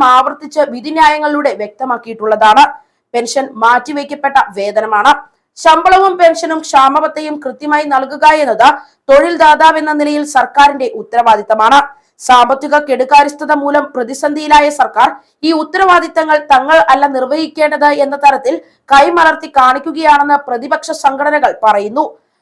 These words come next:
പങ്കാളിത്ത പെൻഷൻ പദ്ധതി പിൻവലിക്കാമെന്ന് രണ്ട് തവണ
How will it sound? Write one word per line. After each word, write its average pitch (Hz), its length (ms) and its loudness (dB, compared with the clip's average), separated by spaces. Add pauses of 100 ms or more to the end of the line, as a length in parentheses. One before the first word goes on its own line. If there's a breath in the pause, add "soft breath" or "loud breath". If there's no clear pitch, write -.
(240)
പങ്കാളിത്ത 392 580 4
പെൻഷൻ 349 400 -2
പദ്ധതി 302 280 -2 (120)
പിൻവലിക്കാമെന്ന് 302 760 -4 (140)
രണ്ട് 262 280 0
തവണ 302 180 -2